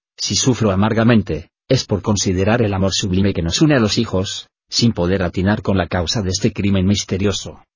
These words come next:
sin poder imputar a nuestros siervos la culpa de ese tenebroso acontecimiento". Pero, la voz de Livia, se extinguía rápidamente. Un deliquio fue el resultado de sus palabras vehemente, al finalizar aquel día de tantas y tan amargas emociones.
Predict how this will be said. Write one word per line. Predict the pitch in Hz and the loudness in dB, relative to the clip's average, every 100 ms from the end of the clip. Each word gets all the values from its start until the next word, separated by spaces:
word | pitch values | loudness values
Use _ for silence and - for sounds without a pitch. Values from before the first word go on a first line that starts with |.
| _ | _
sin | - 120 | 0 0
poder | - 98 101 | 2 2 2
imputar | 95 95 110 110 | 0 -2 -2 0
a | 98 | 0
nuestros | 90 - 92 | 0 0 -2
siervos | - 120 117 135 | 0 0 0 0
la | 101 | 0
culpa | 107 104 104 | 0 0 0
de | 90 | 0
ese | - | -2
tenebroso | 87 98 98 92 123 143 | -4 -4 -2 -2 0 0
acontecimiento". | - 113 98 107 98 98 110 90 | 0 0 0 -2 0 2 2 0
Pero, | 78 90 82 - _ - | -2 -2 -2 -8 _ -10
la | 113 | 0
voz | 113 120 87 | 4 4 2
de | 85 | -2
Livia, | 85 80 76 - _ _ | -2 -4 -8 -14 _ _
se | - - | -8 -6
extinguía | 101 - 98 92 104 | -4 -2 -2 2 0
rápidamente. | 92 82 117 117 101 87 76 67 - _ _ _ _ - | -2 -4 0 2 2 0 -4 -12 -16 _ _ _ _ 0
Un | 110 | 2
deliquio | 95 107 - 131 | 2 0 0 0
fue | - 101 | 2 0
el | |
resultado | 87 - 92 107 113 104 | 0 -4 -4 -2 0 0
de | 92 | -2
sus | - 92 | -2 -4
palabras | 104 101 110 127 110 | -2 0 2 2 2
vehemente, | 104 87 80 69 - 65 - _ - | 0 0 -4 -10 -16 -20 -20 _ 0
al | 101 | 0
finalizar | 101 95 90 90 107 98 | 2 0 0 0 0 0
aquel | 92 120 113 | 0 0 0
día | 120 123 | 2 0
de | 90 | 0
tantas | 90 98 107 101 | 0 0 0 0
y | 95 | 0
tan | 120 | 2
amargas | 110 98 110 110 110 | 2 2 2 0 0
emociones. | 101 95 - 78 73 - - | 0 -2 -4 -6 -8 -12 -14